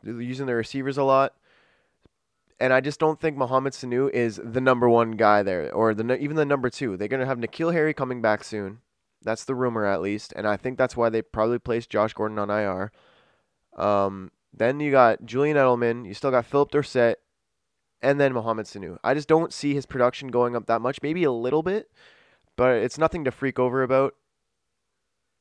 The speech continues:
But either way, New England Patriots get another receiver. He's gonna be good for them.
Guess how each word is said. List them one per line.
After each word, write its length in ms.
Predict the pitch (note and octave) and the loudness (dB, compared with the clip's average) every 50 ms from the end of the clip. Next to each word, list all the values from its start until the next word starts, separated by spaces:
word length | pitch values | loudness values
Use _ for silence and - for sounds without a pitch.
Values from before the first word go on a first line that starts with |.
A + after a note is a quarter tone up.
| _ _ _ _ _ _ _ | _ _ _ _ _ _ _
But 100 | - A2 | -6 -4
either 220 | A#2+ A#2+ A#2 C3 C3 | -2 0 0 2 2
way, 300 | B2+ B2 A#2+ B2 B2 B2 - _ _ _ | 4 4 4 4 2 0 -4 _ _ _
New 160 | G#2+ A2 A#2 | -10 -6 -6
England 200 | A#2+ B2 B2+ - | -6 -6 -6 -4
Patriots 320 | B2+ A#2+ A2 B2+ B2 - | -4 -4 -4 -4 -8 -4
get 120 | - A2+ G#2 | -4 -4 -4
another 280 | G#2 G#2 G#2+ A2+ B2+ | -2 -2 -2 0 0
receiver. 580 | C3 C3 B2+ - B2+ A#2+ A2 A2+ A2+ A2+ A2+ A2+ _ _ _ _ _ _ _ _ _ _ _ _ _ _ _ _ _ - | 0 0 -2 -4 -6 -6 -4 -2 -4 -4 -6 -8 _ _ _ _ _ _ _ _ _ _ _ _ _ _ _ _ _ -10
He's 220 | - A2 A2 G2+ | -6 -6 -6 -2
gonna 200 | G#2 B2+ C3+ D3+ | -2 -2 -2 0
be 100 | D#3 F3+ | -2 0
good 180 | F3 F3+ E3+ - | 2 2 0 2
for 100 | - D3 | 2 2
them. 280 | C#3+ C3+ C3+ C3+ C#3 | 4 4 4 2 -2